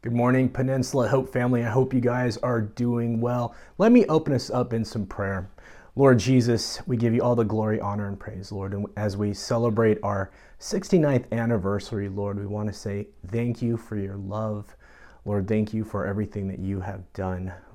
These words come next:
for us. We need you. We serve you, Lord Jesus, and, and help us to grow in our understanding, Lord, and our obedience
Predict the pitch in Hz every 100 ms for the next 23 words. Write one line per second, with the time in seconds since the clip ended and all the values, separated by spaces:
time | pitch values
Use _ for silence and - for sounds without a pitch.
0 | - - - 92 90 101 - - 98 101
1 | 95 101 110 104 113 104 101 98 - -
2 | - _ - 101 - - 107 107 95 92
3 | 92 98 110 98 95 98 95 98 92 107
4 | 107 101 101 131 165 160 - 123 113 110
5 | 101 107 110 101 - - 110 107 107 107
6 | 104 104 101 101 95 95 92 92 101 101
7 | 101 -